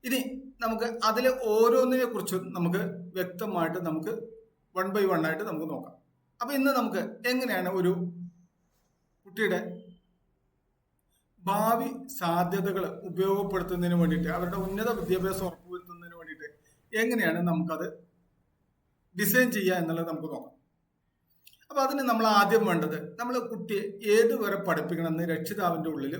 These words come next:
ഒരു കൃത്യമായിട്ടുള്ള ഒരു പ്ലാനിങ് ഉണ്ടായിരിക്കണം.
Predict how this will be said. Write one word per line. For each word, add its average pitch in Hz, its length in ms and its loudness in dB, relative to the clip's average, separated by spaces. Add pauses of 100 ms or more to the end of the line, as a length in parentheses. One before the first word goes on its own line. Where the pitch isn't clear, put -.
(120)
ഒരു 151 180 -10
കൃത്യമായിട്ടുള്ള 143 720 -10 (880)
ഒരു - 80 -8 (100)
പ്ലാനിങ് 170 400 2
ഉണ്ടായിരിക്കണം. 127 420 0